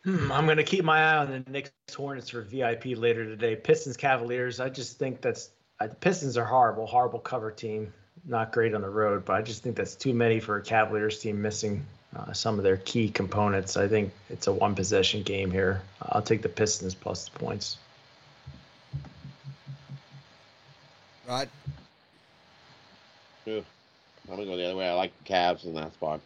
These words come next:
Speaker 3: I know they may be missing a couple, and that's what everybody's gonna see and be like, "Ooh, ooh, ooh." Like, give me the Cavaliers at home. They're a nine and one A T S. So, Pistons are awful on the road. One and four, only two and three against the number.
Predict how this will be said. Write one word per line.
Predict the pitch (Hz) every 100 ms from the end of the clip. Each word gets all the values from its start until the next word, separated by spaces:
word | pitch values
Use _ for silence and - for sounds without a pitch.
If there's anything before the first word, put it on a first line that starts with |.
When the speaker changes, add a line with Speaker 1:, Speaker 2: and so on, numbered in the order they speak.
| _
Speaker 3:
I | 87
know | 85 85
they |
may | 78 78
be | 78
missing | 80 85 85
a |
couple, | - 87 90 87
and | 85
that's | 85
what | 87
everybody's | 82 85 80
gonna | 87 82
see | - 82
and | 80
be | 82
like, | 90
"Ooh, |
ooh, | 139 151 127
ooh." | 120 113 110 - - _ _ -
Like, | 85
give | 104
me |
the | 98
Cavaliers | 98 92 85 85 78
at | 80
home. | 76 76 _ _ _ _
They're | 87 90 82
a |
nine | 80 92 95 101
and | 92
one | 90 90
A | 85
T | 82 82
S. | 80 - _ _ _ _ _ _ _ _ _ _ -
So, | 69 69 - - _ _ _ _ _ - 135 - -
Pistons | 131 78 76
are |
awful | 82 123 67
on | 67
the |
road. | 65 69 - _ -
One | 87 107
and | 87
four, | - 98 90 _ _ -
only | 98
two | 90 104
and | 87
three | 87
against | 92 85
the | 82
number. | 85 87